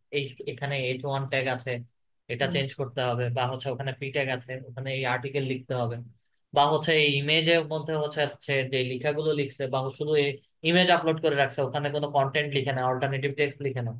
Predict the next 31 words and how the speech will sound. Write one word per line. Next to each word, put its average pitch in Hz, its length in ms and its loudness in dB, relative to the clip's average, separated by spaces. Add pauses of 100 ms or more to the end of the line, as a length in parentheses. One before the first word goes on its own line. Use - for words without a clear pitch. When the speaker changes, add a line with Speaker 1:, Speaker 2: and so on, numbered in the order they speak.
(340)
Speaker 1:
ওখানে 180 240 -6
অল্টারনেটিভ 147 520 -2
টেক্সট 147 260 -6
বসাতে 135 380 -4
হবে। 117 220 -2 (1600)
Speaker 2:
আচ্ছা। - 580 -16 (1400)
ওকে, 254 200 -4
একটু - 280 0 (280)
মানে 226 240 8
যদিও 226 260 6
ক্লিয়ার 294 360 10
হলাম 302 280 10 (100)
না, 240 120 10 (160)
তারপরে 240 380 8
just 233 320 6
<laughs> 196 400 2
let's 226 220 4
see, 190 180 2 (420)
Speaker 1:
কি 190 60 2
Speaker 2:
let's - 40 4
see। - 80 0
Speaker 1:
ক্লিয়ার 170 300 6
হন 131 140 -4
নাই 113 160 0
বলেন? 113 240 -6 (160)
Speaker 2:
আমি 254 220 4
ক্লিয়ার 302 340 8
তো - 100 0
এই 311 120 8
জায়গায় 302 320 10
হইনি 262 340 8